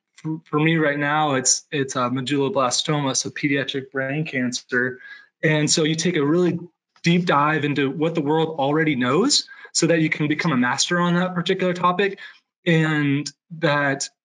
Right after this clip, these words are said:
then you can push the world's sphere of knowledge, so to speak, using that analogy again, on that particular topic. And to do research effectively is you want to make sure that your discoveries or what you're,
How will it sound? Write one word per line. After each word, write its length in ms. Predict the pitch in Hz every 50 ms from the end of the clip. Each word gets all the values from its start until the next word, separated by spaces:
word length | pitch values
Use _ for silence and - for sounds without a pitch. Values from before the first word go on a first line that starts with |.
| _
then 340 | - 143 139 160 180 196 208
you 140 | 202 202 190
can 360 | 208 180 160 151 143 123 -
push 500 | - - - 190 196 185 190 - - -
the 100 | 170 160
world's 580 | 143 143 151 160 160 165 160 156 156 156 - -
sphere 500 | - - - - - 175 175 180 175 160
of 120 | 151 143
knowledge, 400 | 151 151 151 156 160 143 135 -
so 200 | - - 151 143
to 60 | 139
speak, 340 | 135 - - 139 131 135 135 -
using 260 | 156 151 151 147 147
that 120 | 143 143 135
analogy 480 | 131 135 147 156 160 156 139 143 135
again, 380 | 135 123 131 135 131 135 135 131 - - - _ _ _ _ _ -
on 240 | 160 156 160 170 165
that 160 | 160 151 160
particular 540 | 165 156 160 - 170 156 165 156 143 139 135
topic. 560 | 135 - 147 143 147 151 135 123 123 - - _ _ _ _ _ _ _
And 460 | 180 170 160 160 160 156 151 151 143 - - - - 160 -
to 100 | - 151
do 220 | - 180 196 214
research 400 | 202 202 208 202 - 190 185 151
effectively 840 | 147 - - - 175 180 175 180 180 160 139 147 143 139 139 139 139
is 160 | 131 - - -
you 200 | 180 156 160 156
want 280 | 165 190 202 208 208
to 100 | - 175
make 180 | 165 170 165 165
sure 380 | - - - 160 156 165 180
that 260 | 170 156 135 139 - -
your 600 | 147 143 147 151 156 160 165 160 156 156 147 - - - - _ _ _
discoveries 720 | - 143 - - - 139 139 165 196 220 233 247 254 196
or 100 | 175 147
what 180 | 139 160 170 160
you're, 320 | 156 151 139 135 147 -